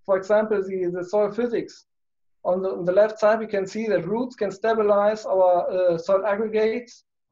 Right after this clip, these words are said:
So we can see in the picture that, uh, yeah, we have a very, uh, very stable, uh,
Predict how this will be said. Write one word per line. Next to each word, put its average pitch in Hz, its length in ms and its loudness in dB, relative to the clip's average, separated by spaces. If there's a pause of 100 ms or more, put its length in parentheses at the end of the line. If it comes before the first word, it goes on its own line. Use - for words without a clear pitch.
(600)
So 190 400 2 (180)
we 170 80 -10
can 175 160 -2
see 208 140 -6
in 196 60 -4
the 165 60 -6
picture 220 540 0 (640)
that, 190 300 0
uh, 185 300 -2 (180)
yeah, 147 340 -2
we 160 100 -4
have 170 180 -2
a 175 40 -4
very, 202 380 -2
uh, 170 260 -2
very 185 280 0
stable, 196 1120 0
uh, 165 60 -10